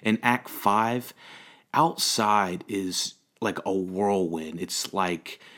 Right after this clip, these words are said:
the thunder's crashing and the lightning's going insane every time Rami's at the, at the window kinda yelling his heart out, and it's kinda like the,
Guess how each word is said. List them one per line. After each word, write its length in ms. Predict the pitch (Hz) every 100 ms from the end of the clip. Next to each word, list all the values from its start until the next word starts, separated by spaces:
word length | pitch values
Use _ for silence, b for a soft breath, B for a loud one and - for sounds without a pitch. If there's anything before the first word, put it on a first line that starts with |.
| B B
the 240 | 95 92
thunder's 640 | 87 - 120 117 110 104 -
crashing 960 | - 104 101 101 - 101 98 98 95 90
and 420 | 92 90 90 90
the 60 | 87
lightning's 500 | 87 95 107 101 90
going 380 | 98 95 92 95
insane 640 | 95 - 95 95 95 92 92 B B
every 260 | 110 101 104
time 540 | 92 95 95 92 92 90
Rami's 500 | 95 92 92 92 90
at 160 | 87
the, 220 | - 90 90
at 100 | 92
the 80 | 90
window 520 | 95 95 90 87 85
kinda 260 | - 90 87
yelling 480 | 85 95 92 90
his 140 | 87 -
heart 280 | 90 87 87
out, 220 | 82 90
and 140 | 87
it's 160 | 85 -
kinda 280 | 95 92 90
like 220 | 87 -
the, 140 | 90